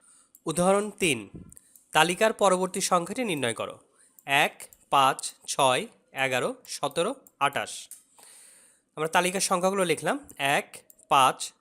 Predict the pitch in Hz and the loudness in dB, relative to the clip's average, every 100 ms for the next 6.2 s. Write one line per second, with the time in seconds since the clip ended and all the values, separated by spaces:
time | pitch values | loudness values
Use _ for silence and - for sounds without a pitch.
0 | _ - 160 135 156 - _ _ _ 147 | _ -4 2 4 2 -4 _ _ _ -2
1 | 143 135 196 262 - - 156 170 196 311 | 2 2 0 -6 -12 -4 -2 0 -2 -4
2 | - 135 127 101 - - _ _ - - | -2 -2 -2 -6 -8 -16 _ _ -20 -20
3 | - - _ - 160 190 196 226 214 185 | -20 -20 _ -10 -4 -2 0 2 2 2
4 | 156 135 156 285 - - 151 180 202 208 | 0 -2 -2 -4 -10 -12 -2 -2 -2 -6
5 | 190 170 170 156 151 165 180 190 - - | 0 0 0 -4 -4 -4 -4 -8 -6 0
6 | 147 233 | 2 0